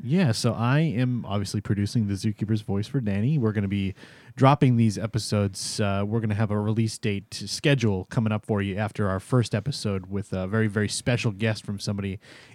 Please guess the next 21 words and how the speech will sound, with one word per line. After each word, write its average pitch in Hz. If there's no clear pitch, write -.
in 165
Texas 139
that 113
we'll 110
re-, 113
we'll 120
reveal 113
at 110
the 107
end 135
of 104
this 131
episode. 95
Um, 117
but 131
I 185
have, 143
have 120
a 113
background 120
in 104